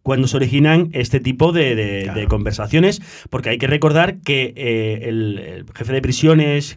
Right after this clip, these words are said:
Speaker 1: del que estamos hablando, Ángel Luis Ortiz, llega en, eh, junio de dos mil dieciocho, apenas una semana después de que se ha nombrado Marlaska, que es uno de los pocos ministros que continúan con Sánchez
Speaker 2: Claro.
Speaker 1: desde que llegó
Speaker 2: Al
Speaker 1: al poder
Speaker 2: principio.
Speaker 1: tras la moción de censura.
Speaker 2: Oye, esto, Fran,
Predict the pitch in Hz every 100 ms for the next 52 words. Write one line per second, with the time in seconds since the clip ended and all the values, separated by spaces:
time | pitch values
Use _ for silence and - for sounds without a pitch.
0 | - 131 127 127 139 127 143 170 185 190
1 | 123 113 113 117 113 131 123 180 214 -
2 | - - 123 143 156 180 190 139 131 120
3 | 113 110 - 120 107 110 147 160 151 147
4 | 151 160 165 165 175 190 214 220 120 110
5 | 120 127 127 123 131 135 135 - 160 180
6 | - - - 127 117 135 135 131 135 139
7 | 147 143 156 156 180 160 143 - 165 170
8 | 151 123 - 185 185 185 160 180 190 190
9 | 214 220 135 123 117 127 156 160 170 175
10 | 185 214 220 - _ - 135 147 143 160
11 | 165 131 120 - - 139 147 156 156 143
12 | 135 117 127 123 110 110 202 - - 170
13 | 185 170 160 160 147 - 151 143 175 160